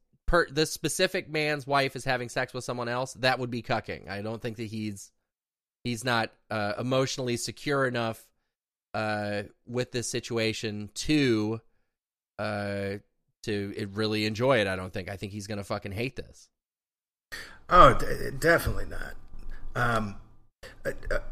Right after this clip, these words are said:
Speaker 2: I will say in a, in a recent episode we had kind of this distinction. So this seems like it's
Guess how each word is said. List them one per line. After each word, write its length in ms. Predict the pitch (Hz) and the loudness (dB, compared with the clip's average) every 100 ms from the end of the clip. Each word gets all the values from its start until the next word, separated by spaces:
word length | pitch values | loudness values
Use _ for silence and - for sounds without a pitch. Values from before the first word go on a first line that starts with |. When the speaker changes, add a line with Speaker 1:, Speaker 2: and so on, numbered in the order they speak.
| 151 | 6
Speaker 2:
I 40 | |
will 180 | 160 190 | 10 10
say 200 | - 170 | 12 10
in 80 | 156 | 10
a, 220 | 160 165 | 6 4
in 60 | 151 | 4
a 80 | |
recent 360 | 131 165 165 143 | 6 6 6 4
episode 380 | 131 117 - 113 | 2 2 0 0
we 100 | 110 | -2
had 280 | 123 110 - | -2 -2 -2
kind 180 | 113 | -2
of 60 | 107 | -2
this 120 | 107 | -2
distinction. 560 | 107 - 110 107 101 101 | -2 0 0 -2 -2 2
So 140 | 110 | 2
this 200 | 113 120 | 2 0
seems 420 | - - 127 117 | 0 0 2 0
like 160 | 110 107 | 0 -2
it's 320 | 101 - - | 0 -2 -2